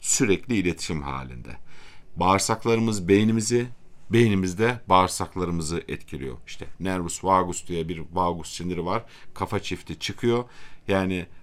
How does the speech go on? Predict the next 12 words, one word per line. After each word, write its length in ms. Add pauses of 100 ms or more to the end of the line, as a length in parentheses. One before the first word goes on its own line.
(120)
o 280
sistemimizin 720
hepsini 720
etkiliyor. 580 (920)
Ee, 360
son 240
zamanlarda 580
zaten 460 (300)
tüm 200
dinleyicilerimiz 800
de 140
biliyor. 300